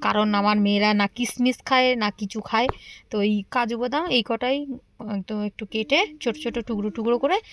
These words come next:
দিয়ে দিলাম, যেহেতু একদম অল্প একটু হয়েছে, দেখবেন মনে হচ্ছিল না কতটা, কিন্তু কতটা হয়নি, অল্প একটুই হয়েছে। তো ব্যাস, হয়ে গেছে আমার গাজরের হালুয়া। তো আজকের ভিডিওটা এখানেই শেষ করছি। ভালো লাগলে একটা লাইক,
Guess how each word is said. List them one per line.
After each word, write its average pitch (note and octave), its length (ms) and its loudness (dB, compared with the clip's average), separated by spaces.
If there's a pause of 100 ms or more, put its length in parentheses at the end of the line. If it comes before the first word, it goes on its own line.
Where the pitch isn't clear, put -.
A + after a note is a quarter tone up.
(260)
দিয়ে A#3 200 6
দিলাম, F#3+ 260 2
যেহেতু C4+ 360 0
একদম C4 320 0
অল্প G#3+ 260 2
একটু B3 280 0
হয়েছে, G#3+ 240 -2
দেখবেন C4+ 320 -4 (320)
মনে G3+ 160 -2
হচ্ছিল B3 240 -4
না B3 240 0
কতটা, A#3 400 -4
কিন্তু A#3 240 -6
কতটা G#3 340 -2
হয়নি, F#3 300 2
অল্প F3 260 -2
একটুই B3+ 320 -6
হয়েছে। F3+ 420 -2 (600)
তো A#3+ 120 -4
ব্যাস, A3+ 260 2 (260)
হয়ে B3 220 2
গেছে C4+ 220 0
আমার A#3 240 2
গাজরের G#3+ 480 2
হালুয়া। B3+ 440 6 (640)
তো A3+ 120 -6
আজকের A3 340 0
ভিডিওটা A3+ 420 0 (140)
এখানেই C4 340 2
শেষ C4 320 2
করছি। B3 380 2 (560)
ভালো A3+ 240 4
লাগলে A3 240 4
একটা G#3 260 2
লাইক, G#3+ 240 4